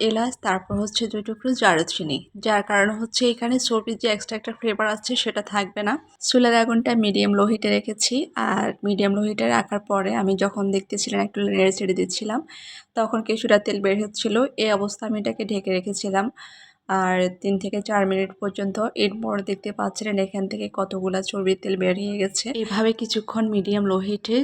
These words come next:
চর্বিগুলা চুলায় রাখার পরে দেখতে পারবেন যে এগুলো একেবারে ব্রাউন কালার হয়ে এসেছে। সেই মুহূর্তে এগুলাকে আমি একটা স্ট্রেনারের সাহায্যে নামিয়ে নিব। তবে এই চর্বিগুলো ফেলে না দিয়ে আপনারা কিন্তু আলু দিয়ে ভাজি করে খেতে পারবেন, সেক্ষেত্রেও কিন্তু অনেক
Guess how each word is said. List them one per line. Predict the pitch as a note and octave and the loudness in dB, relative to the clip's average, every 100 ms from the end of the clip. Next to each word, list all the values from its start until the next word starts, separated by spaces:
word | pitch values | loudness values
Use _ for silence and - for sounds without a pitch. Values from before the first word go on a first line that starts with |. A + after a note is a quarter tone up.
| D#4 | 0
চর্বিগুলা | - G3 F#3+ F#3+ G3 | -2 0 2 2 0
চুলায় | G3 F#3+ F#3+ | 0 -4 -2
রাখার | F3+ - F#3 - | -2 -4 -8 -4
পরে | F#3+ F#3+ | -4 -2
দেখতে | F#3+ - G#3+ | -4 -8 -14
পারবেন | A3+ G3 G3 F#3+ | -6 -4 -4 -2
যে | A3 A3 | 2 2
এগুলো | G3+ F#3+ F#3+ | 2 0 -2
একেবারে | F#3+ F3+ F#3 F#3+ | -4 -4 -4 -2
ব্রাউন | F#3+ F#3 F3+ | 0 0 -2
কালার | G3+ F#3+ | -4 -4
হয়ে | F#3+ G3+ | 2 2
এসেছে। | F#3+ G3 - C4 - - - - - | 2 -2 -2 -4 -6 -20 -20 -10 -2
সেই | B3+ G#3+ | 4 4
মুহূর্তে | G3+ G3+ G3+ G3+ | 4 0 0 0
এগুলাকে | G3 F#3+ G3+ | 0 -2 -2
আমি | F#3+ G3 | -2 -2
একটা | F#3+ G#3 G3 | -4 -4 -4
স্ট্রেনারের | - F#3+ F#3+ - | -4 -4 -2 -2
সাহায্যে | G#3 G3 F#3+ B3+ | -2 -4 -4 -4
নামিয়ে | A#3+ F3 F3 | -4 -4 -6
নিব। | E3+ E3 F3+ - - - - | -8 -10 -16 -18 -20 -20 -8
তবে | A#3 G#3 G#3 | 0 4 4
এই | G#3 | 4
চর্বিগুলো | G#3 G3+ G#3+ A3 A#3 | 4 4 2 0 0
ফেলে | G#3+ G#3 | 2 4
না | G#3 G3+ | 4 2
দিয়ে | G#3+ A3+ | 0 0
আপনারা | G3+ G3 F#3 | -2 0 -2
কিন্তু | F#3 F#3+ F#3 G3+ G#3+ | 0 -2 -2 -2 0
আলু | F3+ F3+ | 0 0
দিয়ে | F#3 F#3 | 0 0
ভাজি | G3 E3+ F#3 | 0 -6 -4
করে | F3+ F#3 | -6 -6
খেতে | F#3+ G3 | -6 -8
পারবেন, | G3 G3 G3 A3+ | -4 -6 -4 -4
সেক্ষেত্রেও | - F#3+ F#3 F#3 G3 | -2 -2 -4 -6 -6
কিন্তু | F#3+ F#3+ G#3 | -6 -6 -6
অনেক | F#3+ F#3 | -6 -8